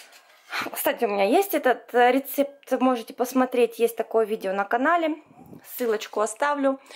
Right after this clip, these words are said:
э, в конце видео. Вот, обычно я, значит, отвариваю, ну, много свеклы и сначала готовлю такой салат из одной свеклы, а одну-две свеклинки оставляю,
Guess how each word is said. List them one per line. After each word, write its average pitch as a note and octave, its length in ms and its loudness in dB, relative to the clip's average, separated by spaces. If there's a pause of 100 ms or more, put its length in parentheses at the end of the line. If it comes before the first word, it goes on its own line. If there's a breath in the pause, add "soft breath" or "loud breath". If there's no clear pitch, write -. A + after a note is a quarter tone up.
(520 loud breath)
э, A3+ 340 2
в - 80 -16
конце A#3+ 420 2
видео. G#3 500 0 (800 soft breath)
Вот, F#3+ 280 0
обычно A#3 300 0
я, G#3 260 4
значит, G#3+ 300 -4
отвариваю, G3 760 -2
ну, A#3 340 -4
много C4 420 2 (320)
свеклы B3 520 0 (380 loud breath)
и C4 100 -6
сначала A3 420 0
готовлю G3 600 0 (180 loud breath)
такой F#3 380 2 (140)
салат F#3+ 380 0
из G3 100 -4
одной C4 240 2
свеклы, A#3+ 420 -2
а F#3+ 300 0 (420 loud breath)
одну-две G#3+ 600 0
свеклинки A#3+ 580 0
оставляю, G3+ 800 2